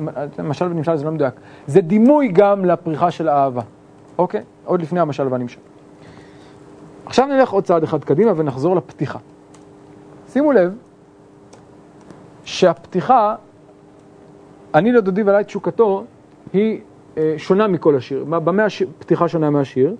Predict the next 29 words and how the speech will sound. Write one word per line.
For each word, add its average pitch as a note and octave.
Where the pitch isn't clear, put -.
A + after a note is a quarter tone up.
הפתיחה D#3+
היא A#3
בעצם, A3
למי F3+
היא G#3+
מדברת? E3
לעצמה, F#3
נכון? D3
היא F#3
לא G#3+
פונה A3
אליו. D3
מפסוק G3
י"ב D#3+
היא A3
פונה E3+
אליו, F3
"לך C#3+
דודי". F3+
אבל E3
פסוק F#3
י"א A#3+
היא G#3+
פונה G3
לעצמה. F3
"אני A#3
לדודי A3+
ועלי F3
תשוקתו". C#3+